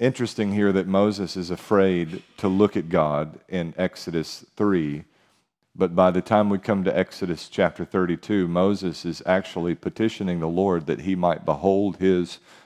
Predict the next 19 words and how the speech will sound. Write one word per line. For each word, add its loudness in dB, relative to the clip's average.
glory. 6
He 0
is -2
hidden 2
in -4
the -8
cleft 0
of -4
the -4
rock, 2
and -8
God 4
allows 0
that -10
what -4
the -12
Bible 0
describes -2
as -6